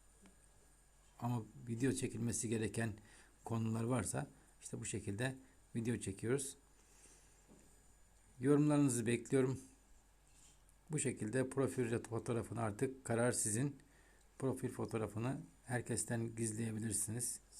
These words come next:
Ya da sadece kişilerime gösterebilirsiniz. Ya da hiç kimse görmesin diye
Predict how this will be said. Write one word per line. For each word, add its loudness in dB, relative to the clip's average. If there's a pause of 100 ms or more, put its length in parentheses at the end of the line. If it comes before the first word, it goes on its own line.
Ya -4
da 0
sadece 0
kişilerime -2
gösterebilirsiniz. -2 (800)
Ya -4
da -2 (720)
hiç 0
kimse 0
görmesin 2
diye 0